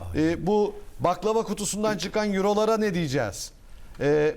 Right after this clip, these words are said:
Speaker 2: beş yüz altmış milyar liraya ne diyeceğiz? Bantlanan kameralara, jammerlara ne diyeceğiz? Bir buçuk milyarlık villalara ne diyeceğiz? Tamam mı?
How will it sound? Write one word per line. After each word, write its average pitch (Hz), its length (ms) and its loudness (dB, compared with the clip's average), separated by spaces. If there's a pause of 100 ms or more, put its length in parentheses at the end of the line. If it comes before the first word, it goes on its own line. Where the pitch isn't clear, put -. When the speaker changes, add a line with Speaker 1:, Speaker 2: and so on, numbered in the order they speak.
Speaker 2:
beş 190 200 0
yüz 190 120 -2
altmış 214 360 -2
milyar 208 440 2
liraya 196 400 0
ne 226 160 2
diyeceğiz? 143 640 0 (380)
Bantlanan 190 600 0
kameralara, 196 720 2
jammerlara 208 580 0
ne 220 160 0
diyeceğiz? 156 680 -2 (560)
Bir 208 140 0
buçuk 214 300 -2
milyarlık 202 460 0
villalara 185 440 2
ne 220 160 0
diyeceğiz? 175 760 -2 (320)
Tamam 214 280 0
mı? 143 180 -2